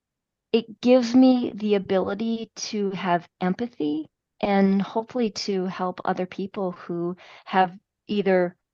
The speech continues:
this genetic combination or other genetic combinations, and really work with them to let them know that they do have, mm, maybe not control, but, but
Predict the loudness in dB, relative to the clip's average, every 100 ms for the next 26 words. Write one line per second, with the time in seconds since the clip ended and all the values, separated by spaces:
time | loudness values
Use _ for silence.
0 | _ _ 0 4 6 4 -12 -20 _ _
1 | _ 4 6 6 4 -2 0 2 0 0
2 | -4 -2 0 2 0 0 0 0 -2 -2
3 | -4 -6 -6 -4 -2 -2 -4 -2 0 2
4 | 2 0 -4 -18 -12 -4 -2 2 2 2
5 | -4 -2 0 2 2 0 -6 -6 -2 0
6 | 0 -2 -6 -6 2 4 4 4 6 4
7 | 4 2 0 -2 -4 -6 -6 -6 -6 -2
8 | 2 2 0 -8 -20 -20 _ _ _ _
9 | _ _ _ _ _ _ 4 6 6 2
10 | -4 0 4 6 6 2 0 -4 -4 -2
11 | 0 0 0 0 -2 -2 -6